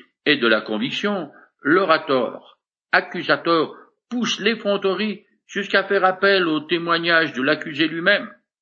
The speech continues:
Tout naturellement, les Juifs confirment les dires de Tertulle. Les hyènes baveuses du Grand Conseil sont prêtes à tout pour éliminer Paul.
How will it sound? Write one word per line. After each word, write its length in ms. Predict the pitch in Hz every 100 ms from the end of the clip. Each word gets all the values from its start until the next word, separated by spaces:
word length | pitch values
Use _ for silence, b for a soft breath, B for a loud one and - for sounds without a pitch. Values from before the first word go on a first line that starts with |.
| _ _ _ _ _
Tout 80 | 175
naturellement, 800 | 151 139 143 151 170 165 139 B B B _
les 220 | 92 95
Juifs 400 | 95 98 156 175 180
confirment 640 | 175 170 - 185 160 143
les 180 | 123 127
dires 300 | 110 151 151
de 120 | -
Tertulle. 760 | 101 98 90 - 95 92 76 - _ _ _ _ _ -
Les 240 | 95 104
hyènes 460 | 104 104 160 151 110
baveuses 760 | 85 78 127 127 107 123 110 113
du 220 | 120 117
Grand 200 | 107 120
Conseil 560 | 113 117 - 113 110 - B -
sont 260 | - 123
prêtes 340 | - 147 135 - -
à 120 | 90 - -
tout 260 | 247 240 - _ _ _ _ _
pour 420 | 98 98 76 71 _ _ _ -
éliminer 520 | 92 85 92 87 104
Paul. 220 | - 170